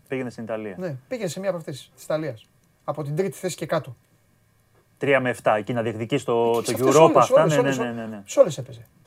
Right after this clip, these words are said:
Speaker 2: Σε ποια δεν έπαιζε; Άσε την, ε, άσε την Ίντερ, η Ίντερ και τη Juventus τις βγάζω, που είχαν τα λεφτά.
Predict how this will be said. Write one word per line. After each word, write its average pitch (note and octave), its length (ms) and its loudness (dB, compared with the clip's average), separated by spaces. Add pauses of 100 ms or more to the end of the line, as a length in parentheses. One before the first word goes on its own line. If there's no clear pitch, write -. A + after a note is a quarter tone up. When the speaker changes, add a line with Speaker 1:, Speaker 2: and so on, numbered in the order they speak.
(140)
Speaker 2:
Σε - 120 -12
ποια A3+ 120 2
δεν C#3+ 100 0
έπαιζε; - 240 -14 (720)
Άσε B3+ 260 4
την, D#3 200 -4
ε, B2+ 460 -4 (280)
άσε G#3+ 260 -2
την E3+ 180 -4
Ίντερ, D3+ 320 0
η F3+ 240 -10
Ίντερ F#3 240 0
και D#3 120 -6
τη C#3+ 80 -8 (100)
Juventus D#3+ 160 0 (120)
τις B2+ 100 -10
βγάζω, D3 320 2
που - 80 -12
είχαν E3+ 120 -4
τα D3 80 -4
λεφτά. D3+ 400 -2